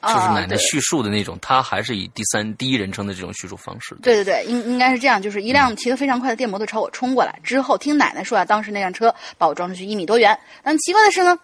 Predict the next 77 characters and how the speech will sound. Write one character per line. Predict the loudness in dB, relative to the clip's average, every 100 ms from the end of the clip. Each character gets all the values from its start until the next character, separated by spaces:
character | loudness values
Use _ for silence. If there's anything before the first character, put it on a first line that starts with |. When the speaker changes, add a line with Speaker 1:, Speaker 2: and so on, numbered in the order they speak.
| -6
Speaker 2:
我 | -6
竟 | 2 0
然 | 2
一 | -4 -2
点 | -2 -2
事 | -6 2 2
儿 | 2
都 | -2
没 | -2 -2
有， | -2
反 | -2 -2
而 | 0
那 | 0
辆 | -2 -2 -8
车 | -4 2 2
上 | 2 -2
的 | -4 -10
人， | -2 0 0 -6 _
两 | -4 -4
个 | -2
人 | -4 -4
摔 | 0 0
得 | 0
不 | -4
轻， | -8 -10 -14 _
好 | -6
像 | -4
有 | -6
什 | -8
么 | -10
东 | -10
西 | -10
保 | -12
护 | -10 -8
了 | -8
我。 | -8 _ _
Speaker 1:
嗯。 | -2 0 0 -4 -8 -18 -2
Speaker 2:
然 | 2 4
后 | 4
呢， | 2
就 | -2 -8
是 | -8 -8 -8
接 | -6
下 | -2
来 | 0 -2 _ _ -18 -18 4
最 | 4
奇 | 6 0 4
怪 | 4 4
的 |
就 | 2 -6
是 | -8
呢， | -12 -14 _ _
我 | 0 0
姐 | -2 -2
姐 | -2
在 | 2 0
我 | 0 -6
跑 | -2 -2 -2
出 | 0
去 | 2
的 | 2
时 | -2
候 | -4 -4
呢， | -6 -4
一 | -4
直 | -2 0
都 | 2
没 | 2 4
有 | 4
离 | 4 2
开 | -6 -8
过 | -6
我 |
奶 | -8 -10
奶 | -12
身 | -12
边。 | -8 -10